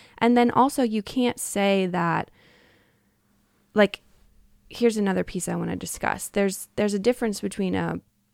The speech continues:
polyunsaturated fatty acid, a pufa, right, that you'd find in a nut in its whole food form,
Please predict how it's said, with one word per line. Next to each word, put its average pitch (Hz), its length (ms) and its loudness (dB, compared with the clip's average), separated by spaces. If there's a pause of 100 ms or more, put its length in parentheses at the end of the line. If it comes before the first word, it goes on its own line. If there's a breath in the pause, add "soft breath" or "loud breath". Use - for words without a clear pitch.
(140)
polyunsaturated 190 920 0
fatty 175 340 0
acid, 175 480 0
a 175 60 -8
pufa, 196 640 -6 (100)
right, 180 240 -2
that - 160 -4
you'd 185 180 -4
find 185 400 -2
in 214 180 2
a 185 80 -2
nut 190 600 -2
in 208 160 -4
its - 160 -6
whole 202 240 -2
food 196 320 -4
form, 220 460 -2